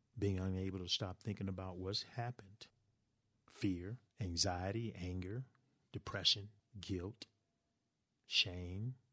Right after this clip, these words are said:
are all common reactions to trauma. However, the majority of people exposed to trauma do not develop long-term post-traumatic stress disorder. The key is recognition of symptoms and getting proper treatment.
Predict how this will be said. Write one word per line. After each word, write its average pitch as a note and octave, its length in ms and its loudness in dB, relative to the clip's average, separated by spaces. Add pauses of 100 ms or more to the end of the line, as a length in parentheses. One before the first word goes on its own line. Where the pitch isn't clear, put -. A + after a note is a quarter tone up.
(580)
are G#2+ 120 2 (100)
all B2+ 340 4
common A#2+ 380 2
reactions F2+ 640 -2
to - 100 -8
trauma. G2 440 -4 (260)
However, G#2 400 2
the F#2 100 -2
majority F#2 600 0
of D3+ 120 0
people A#2+ 320 -2
exposed G#2 460 -4
to - 80 -10
trauma G#2+ 320 0 (140)
do G2+ 120 10
not C#3 340 10
develop G2+ 520 0
long-term G#2 600 2
post-traumatic F#2+ 880 -2
stress - 320 -8
disorder. - 440 2 (880)
The - 60 -2
key G#3+ 200 6
is G#2+ 280 2
recognition F#2+ 640 2
of F2 140 -2
symptoms G2+ 640 0
and F#2 220 2
getting G#2 340 2
proper G2+ 600 -2 (120)
treatment. - 800 0